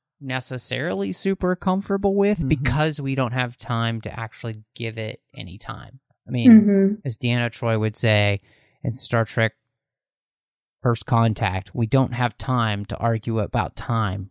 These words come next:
Speaker 1: because we just don't have the time."
Speaker 2: <laughs>
Speaker 1: And that's kind of what we get in this movie, um, which is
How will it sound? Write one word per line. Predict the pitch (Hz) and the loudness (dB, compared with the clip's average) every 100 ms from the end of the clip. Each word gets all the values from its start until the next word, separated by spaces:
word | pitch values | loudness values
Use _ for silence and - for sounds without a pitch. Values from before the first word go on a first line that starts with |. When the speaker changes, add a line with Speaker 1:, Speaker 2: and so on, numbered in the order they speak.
| _ | _
Speaker 1:
because | - 110 110 | -6 -6 -4
we | 107 | -6
just | - 117 - | -2 -2 -2
don't | 120 107 | -4 -4
have | 113 110 - | -4 -6 -6
the | - | -10
time." | - 302 262 | 2 4 4
Speaker 2:
<laughs> | - - - - - - | 0 -4 -14 -20 -20 -6
Speaker 1:
And | 147 135 135 127 - - - | -2 0 0 -4 -10 -14 -2
that's | 147 143 - | 0 0 -4
kind | - 160 165 | -2 0 0
of | 156 | 0
what | 151 151 | 0 2
we | 147 | 2
get | 160 151 | 2 2
in | 156 | 0
this | 151 208 | -2 -2
movie, | 226 135 117 117 - | -2 -2 -4 -6 -8
um, | 127 123 120 113 113 | -8 -6 -6 -8 -10
which | 139 135 139 | -10 -8 -4
is | 131 127 123 123 - | -4 -4 -8 -12 -14